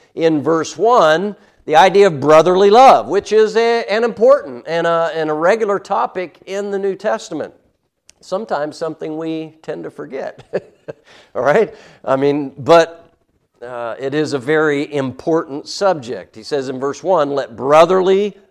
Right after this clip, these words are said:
love continue." All right? And in some ways, all the rest of what's in these first six verses or so have to do, they could fall under that category, all right? If we're practicing love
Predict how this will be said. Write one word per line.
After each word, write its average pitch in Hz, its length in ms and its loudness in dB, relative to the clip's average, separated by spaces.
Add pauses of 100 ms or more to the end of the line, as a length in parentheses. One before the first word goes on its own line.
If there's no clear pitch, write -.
love 131 800 2 (500)
continue." 170 720 0 (460)
All 135 60 0
right? 175 260 4 (140)
And 180 100 -2
in 185 100 2
some 269 400 4
ways, 156 680 2
all 180 240 6
the 180 100 2
rest 220 380 4
of 131 400 -6
what's 160 340 0
in 196 160 0
these 156 280 -6
first 165 360 -8
six 123 160 -8
verses 147 400 -8
or 117 80 -16
so 135 240 -8
have 147 260 -8
to 139 100 -12
do, 151 420 -8 (280)
they 147 120 -6
could 143 140 -8
fall 196 300 4
under 127 180 -2
that 123 180 -6
category, 104 580 -8 (140)
all 104 80 -10
right? 143 200 -6 (380)
If 110 160 -10
we're 175 300 0
practicing 190 880 0
love 175 640 4